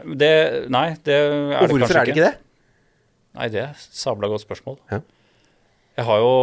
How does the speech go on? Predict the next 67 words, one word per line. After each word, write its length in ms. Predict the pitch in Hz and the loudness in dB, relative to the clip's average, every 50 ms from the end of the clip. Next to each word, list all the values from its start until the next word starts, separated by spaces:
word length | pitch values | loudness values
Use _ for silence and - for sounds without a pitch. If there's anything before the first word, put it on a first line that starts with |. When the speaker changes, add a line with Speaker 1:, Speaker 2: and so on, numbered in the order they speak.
| 127 127 | 4 4
Speaker 1:
invitert, 680 | 131 135 147 156 - - 120 104 101 101 - - _ - | 2 2 -2 -4 -6 -4 -4 -4 -4 -4 -8 -14 _ -2
eh, 800 | 120 110 110 107 107 107 107 107 104 104 104 104 101 104 104 107 | 0 0 2 2 2 2 2 0 0 0 0 0 -2 -2 -2 -2
Real 340 | 107 107 98 92 90 98 110 120 - - _ _ _ - | -2 -2 -2 0 -2 -2 -4 -8 -14 -20 _ _ _ 0
Speaker 2:
Mm. 240 | 185 185 170 202 226 | 0 0 0 -2 -4
Speaker 1:
ned 220 | 123 107 95 90 | -4 -4 -2 -2
hit 220 | 98 110 98 - - | -4 -6 -8 -10 -10
på 140 | _ - 104 | _ -2 0
en 100 | 101 107 | 0 0
egen 340 | 104 95 92 87 95 95 98 | -2 -4 -4 -4 -6 -6 -4
Real-spesial, 920 | 98 98 95 95 98 92 85 85 87 - - 101 92 - 117 113 147 160 160 | -4 -4 -4 -2 -2 -2 -2 -4 -6 -8 -10 -10 -6 -4 -4 -4 -4 -6 -8
Speaker 2:
Mm. 280 | - 226 233 233 254 - | -8 -6 -6 -8 -10 -8
Speaker 1:
men 280 | - 127 123 120 120 117 | -6 -4 -2 -2 -2 -4
han, 240 | 117 120 117 117 117 113 | -4 -4 -4 -4 -4 -6
eh, 100 | 113 113 113 | -6 -6 -6
svarer 320 | - - 120 107 95 95 | -6 -4 -4 -4 -4 -4
meg 140 | 87 87 - | -6 -10 -12
ikke 120 | _ - 98 | _ -14 -12
om 80 | 98 | -8
dagen. 200 | 98 107 131 147 - _ _ - - | -6 -6 -6 -6 -10 _ _ -12 -8
Speaker 2:
Oi, 260 | 101 101 120 113 95 | -8 -6 -6 -8 -10
oi, 200 | 78 82 107 156 | -10 -10 -10 -12
oi. 60 | - | -12
Speaker 1:
Så 140 | 131 - 123 | -6 -2 0
jeg 80 | 117 | 0
håper 200 | 113 113 104 - | 0 0 0 -2
han 100 | 104 113 | -2 -2
hører 280 | 117 117 107 90 87 90 | -2 -2 -2 -2 -2 -2
det 60 | 92 92 | -2 -2
her, 100 | 98 101 | -2 -2
da. 120 | 120 131 - - - | -2 -4 -4 -4 -2
Speaker 2:
Ja. 140 | - 160 117 | 0 2 2
Speaker 1:
Og 320 | 113 110 110 107 104 101 104 | 4 4 4 4 2 2 0
han 120 | - 123 120 | -2 -2 2
må 80 | 113 | 2
jo 160 | 120 117 - | 2 2 2
få 20 | 120 - | -2 -2
tilsvarsrett. 880 | - 107 92 - - 90 85 87 - - 110 143 - _ _ - 147 139 | -4 -6 -8 -8 -8 -8 -8 -6 -4 -2 -2 -2 -4 _ _ -12 -2 2
Vi 60 | 127 | 4
Speaker 2:
Ja, 100 | 113 107 | 6 6
Speaker 1:
er 80 | 104 104 | 6 6
jo 40 | - | 4
et 60 | - | 4
seriøst 460 | - 127 120 117 117 107 104 104 104 | 2 0 0 2 2 2 2 0 0
Speaker 2:
selvfølgelig. 120 | 113 123 | 0 0
Speaker 1:
medium 300 | 110 104 95 90 95 92 | 0 0 -2 -4 -4 -2
Speaker 2:
Ja, 100 | 101 - | 0 2
Speaker 1:
her. 80 | 147 190 | 4 4
Speaker 2:
ja, 180 | 196 147 113 104 | 4 4 2 -2
ja. 80 | 92 87 | -4 0
Og 140 | 113 147 | 0 2
Real 220 | 165 - - - - | 4 4 4 4 2
er 60 | - | 2
vi 100 | 370 381 | 0 2
glad 220 | 359 - 147 123 127 | 2 4 4 6 4
i. 60 | 143 | 4
Det 80 | 151 143 | 4 4
er 100 | 151 - | 4 4
Speaker 1:
Ja, 0 | |
ja. 160 | 117 143 143 123 | 4 4 2 2
Speaker 2:
veldig 60 | - | 0
trivelige 340 | 247 175 123 117 123 139 135 | 0 -2 0 2 2 2 2
folk 180 | - 120 113 | 2 0 -2
som 120 | - 143 135 | 0 0 -2
jobber 180 | 123 98 92 | -2 -2 -2
der, 200 | 92 98 110 117 135 | -4 -2 2 2 4
og 180 | 135 135 98 | 4 2 0
jeg 220 | 78 92 113 139 | -2 -2 -2 -2